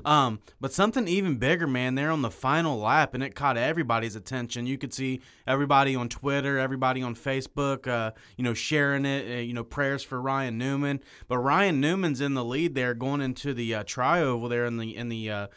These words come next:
on the last lap, and he, uh, comes down the track. And, uh, Dave Blaney's behind him and, and turns him into the wall. You know, at Daytona, they're going two hundred miles per hour.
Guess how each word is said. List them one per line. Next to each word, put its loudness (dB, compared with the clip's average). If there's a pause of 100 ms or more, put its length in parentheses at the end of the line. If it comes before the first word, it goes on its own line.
(160)
on 0
the -2
last 0
lap, 0 (420)
and -4
he, -2
uh, -4
comes 0
down 4
the 0
track. 0 (340)
And, -4
uh, -4
Dave 0
Blaney's -2
behind -2
him -4
and, -6
and -6
turns 0
him 0
into 0
the -4
wall. 2
You -4
know, -4
at -8
Daytona, -2
they're -2
going -2
two -4
hundred 0
miles 0
per -10
hour. -2